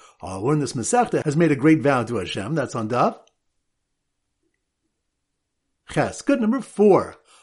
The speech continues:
which something when the Shmuel holds that if one said, "Mufushanim Mimcha," "I am separated from you," it's not a good vow, since he could mean, "I am not doing business with you." That's on Daf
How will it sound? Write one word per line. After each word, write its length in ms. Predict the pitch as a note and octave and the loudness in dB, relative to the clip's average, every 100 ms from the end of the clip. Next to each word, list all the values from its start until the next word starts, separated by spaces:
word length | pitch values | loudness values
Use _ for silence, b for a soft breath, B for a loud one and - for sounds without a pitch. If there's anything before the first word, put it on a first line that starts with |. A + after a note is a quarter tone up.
| b | b
which 300 | - A#2 G#3+ | -4 0 0
something 200 | C4+ A3 | -2 -2
when 100 | G#3+ | 0
the 60 | D3+ | 0
Shmuel 340 | - G#3 D#4 G#3+ | 0 2 2 6
holds 260 | A3 C3 | 6 6
that 100 | C#3+ | 2
if 60 | A#2 | 0
one 400 | B2 D#3+ D4 D#4+ | -2 2 2 0
said, 300 | - G#3+ D3+ | 0 0 0
"Mufushanim 680 | C#3+ D#3 D#3 G#3+ D#4 E3 | -2 -4 -4 -4 -2 -2
Mimcha," 320 | A2+ - - - b b - | -6 -14 -18 -20 b b -4
"I 80 | D3+ | -2
am 100 | D#3 | 0
separated 500 | - A#3 A#3+ F3+ - | 0 0 2 0 0
from 220 | E3+ F#3+ | -2 2
you," 140 | C3+ | 0
it's 140 | C#3 D#3 | 0 0
not 180 | F#3 | 2
a 40 | C4 | 2
good 180 | A#3+ E3 | 0 0
vow, 480 | G#3+ F#3 G2+ G#2+ b b - | 4 4 2 -4 b b -6
since 220 | F3+ D#3+ | -4 -2
he 100 | E3 | -4
could 220 | - B3 | -4 0
mean, 300 | A#3 G#3+ F#3 | 4 4 2
"I 120 | D#3+ D3+ | -2 0
am 100 | D3+ | 2
not 220 | D3 B2+ | 0 -2
doing 220 | C3 A2 | -4 0
business 380 | C#3 A3+ E3 G#2+ | 2 2 0 -4
with 160 | F2+ | -10
you." 120 | G2 A#2 | -6 -4
That's 220 | B2 C3+ | -4 -6
on 120 | A#2+ | -4
Daf 300 | B2+ F#3+ | -2 -2